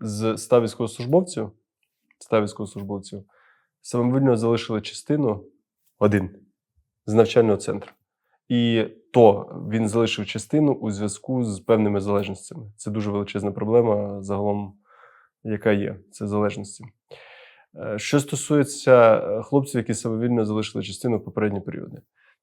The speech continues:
На поточний момент їх десь орієнтовно двадцять п'ять відсотків в підрозділі,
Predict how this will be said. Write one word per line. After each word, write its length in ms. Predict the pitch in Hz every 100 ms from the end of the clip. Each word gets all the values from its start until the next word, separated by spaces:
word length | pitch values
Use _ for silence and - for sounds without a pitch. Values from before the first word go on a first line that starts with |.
| _
На 140 | 110 113
поточний 440 | 120 131 - 123
момент 340 | 135 165 135 - -
їх 240 | 123 123 117
десь 220 | 104 -
орієнтовно 920 | 107 107 - 131 127 120 107 101 -
двадцять 480 | 104 110 117 113 -
п'ять 160 | 110
відсотків 480 | 104 101 110 101 104
в 40 | -
підрозділі, 640 | 113 139 127 107 104 101